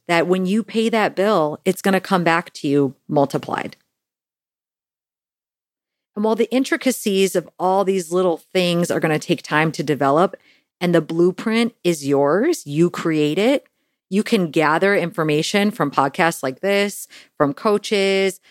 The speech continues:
from affirmations, from people you wanna model what their belief systems are. What do they believe when they pay their bills?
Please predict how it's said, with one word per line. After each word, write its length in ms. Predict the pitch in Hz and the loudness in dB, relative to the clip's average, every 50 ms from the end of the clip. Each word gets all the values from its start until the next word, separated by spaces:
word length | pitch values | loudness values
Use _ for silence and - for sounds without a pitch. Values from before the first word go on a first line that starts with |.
| _ _ _ _ | _ _ _ _
from 180 | - 151 143 143 - | -2 -2 -2 0 -2
affirmations, 1120 | 156 151 139 - 147 147 170 202 208 214 208 - - 208 185 185 180 180 180 180 180 - | -2 -2 -2 -2 -4 -2 0 0 0 0 0 -2 -2 -2 0 0 2 2 0 0 -2 -4
from 240 | - _ - 160 143 | -8 _ -2 -2 -2
people 360 | - - 196 180 - 190 190 | -2 -4 -6 -2 0 2 2
you 160 | 185 175 165 | 2 2 2
wanna 220 | 147 143 139 131 131 | 0 0 0 0 0
model 720 | 135 135 135 131 127 135 151 165 180 208 233 269 285 269 - _ _ _ _ | -2 0 0 0 2 2 2 2 2 2 2 0 -2 -4 -10 _ _ _ _
what 180 | 160 151 - | 0 0 2
their 220 | - 147 147 156 160 | 0 0 0 2 2
belief 340 | 156 156 147 147 143 156 | 0 0 0 0 -2 -4
systems 460 | - - - - - - 185 185 185 208 | 0 0 -2 -2 0 -2 -2 -2 0 0
are. 180 | 202 202 208 | 0 0 2
What 120 | 196 185 214 | 2 2 0
do 80 | 262 | 2
they 180 | 240 269 277 294 | 0 0 0 2
believe 320 | 226 196 170 156 139 127 | 0 0 0 0 -2 -2
when 100 | - 135 | -2 -2
they 140 | 135 135 131 | 0 -2 -2
pay 160 | - - 131 | 0 -2 0
their 140 | 127 131 120 | 2 2 0
bills? 460 | - 131 - - 50 - - - - | 2 0 -2 -2 -2 -4 -6 -8 -16